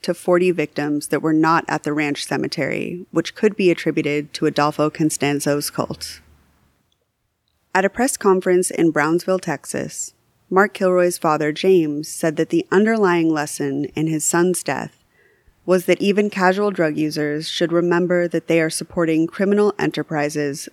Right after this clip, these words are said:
like the one that killed his son. James said,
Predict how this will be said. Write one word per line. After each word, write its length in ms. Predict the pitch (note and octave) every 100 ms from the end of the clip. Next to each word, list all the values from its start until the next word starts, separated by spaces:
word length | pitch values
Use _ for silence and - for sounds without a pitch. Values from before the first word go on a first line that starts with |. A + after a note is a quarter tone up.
| -
like 200 | D#3 D#3
the 100 | E3
one 220 | D#3 D3+
that 120 | D3+
killed 280 | - D#3 D3
his 160 | D#3+ -
son. 500 | - B2+ - D#3 - _ _ _ _ _ _ _ _ _ _ _ _ _ _ _ _ _ _ -
James 360 | G3 G3 G3+
said, 420 | - E3+ D#3+ E3